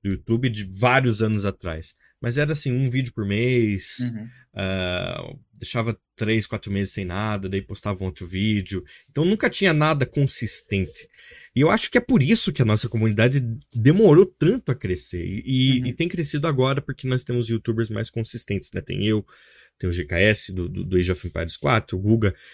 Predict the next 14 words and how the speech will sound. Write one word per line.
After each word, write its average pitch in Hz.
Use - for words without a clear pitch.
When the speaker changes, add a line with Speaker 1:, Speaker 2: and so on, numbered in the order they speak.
Speaker 1:
é, 104
eu 110
cutuquei 135
ele 127
até 131
ele 131
voltar 110
a 131
fazer 110
conteúdo 107
mais 104
consistentemente. 101
Ah, 95
acredito, 135